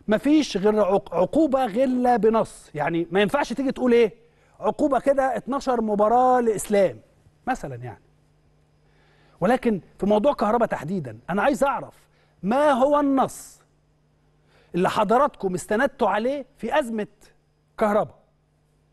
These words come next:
ومن المفترض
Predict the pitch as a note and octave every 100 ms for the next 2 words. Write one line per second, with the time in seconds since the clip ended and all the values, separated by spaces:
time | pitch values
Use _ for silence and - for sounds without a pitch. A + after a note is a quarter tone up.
0 | _ _ _ _ _ _ _ _ _ _
1 | _ _ _ _ _ D3 D#3 D#3 D3 C#3
2 | C3 B2+ C3 _ _ - F3+ G3 F#3+ E3
3 | - F#3+ A2+